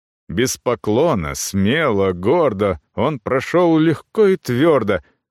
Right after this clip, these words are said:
воспарил с осанкой лорда кверху входа моего. В двух последующих строфах —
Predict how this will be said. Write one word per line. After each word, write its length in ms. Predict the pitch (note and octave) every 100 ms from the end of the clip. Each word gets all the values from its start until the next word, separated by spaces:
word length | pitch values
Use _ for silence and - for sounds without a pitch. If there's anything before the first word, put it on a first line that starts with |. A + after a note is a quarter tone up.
| _
воспарил 720 | D2+ G2+ A#2 - A2 G3 D3
с 100 | -
осанкой 580 | B2 - D3+ C3+ B2 C3+
лорда 460 | B2+ G3+ E3 E3 D#3
кверху 540 | - G2+ D#3+ B2+ C#3+
входа 520 | C3+ - - B2+ F#2+ D2
моего. 460 | D2+ D2 C2+ A#1+ _ _ _ _ _ _ _ _
В 140 | F#2+ G#2
двух 340 | B2 D#3+ -
последующих 840 | - C#3 - B2 A#2+ D3 - F3+ D#3+
строфах — 560 | - F#3+ F#3 - E3